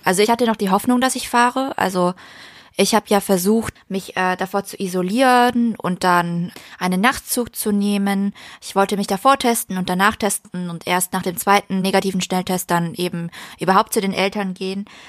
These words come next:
Aber bei mir gibt's jetzt im erweiterten Umfeld einfach einen positiven Fall und das ist dann mir eine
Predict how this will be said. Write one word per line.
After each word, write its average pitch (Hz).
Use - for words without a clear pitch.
Aber 190
bei 196
mir 214
gibt's 220
jetzt 208
im 208
erweiterten 190
Umfeld 190
einfach 180
einen 170
positiven 220
Fall 180
und 175
das 175
ist 180
dann 175
mir 175
eine 190